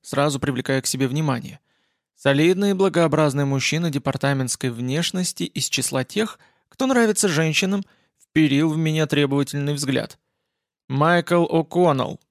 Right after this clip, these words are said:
представился он, «глава Совета по безопасности от Республиканской партии». Я поклонился с некоторой настороженностью. «Я к вашим услугам, мистер О'Коннелл».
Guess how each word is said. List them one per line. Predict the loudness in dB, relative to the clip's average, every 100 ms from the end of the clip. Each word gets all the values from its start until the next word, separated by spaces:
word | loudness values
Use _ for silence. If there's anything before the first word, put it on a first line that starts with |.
| -4
представился | -2 2 2 2 0 -2
он, | -4 -4 -8 -16 -10
«глава | 0 2 4 4
Совета | 2 2 2
по | 0 0
безопасности | 0 0 0 0 -2 -2 -2
от | -2 0
Республиканской | 0 0 0 0 0 0 0 -2
партии». | 0 0 -2 -10 -10 -18 _ _ _ _ _ _ _ _ _ _
Я | 0 0
поклонился | 0 0 2 2 2 0 -2
с | -2
некоторой | -2 -2 -2 -2
настороженностью. | -2 0 0 0 -6 -12 -14 -16 -20 _ _ _ _ _ _ _ _ 0
«Я | 0 2
к |
вашим | 2 2 0 -2
услугам, | 0 0 2 0
мистер | 0 -2 0
О'Коннелл». | -2 -2 -4 -2 -6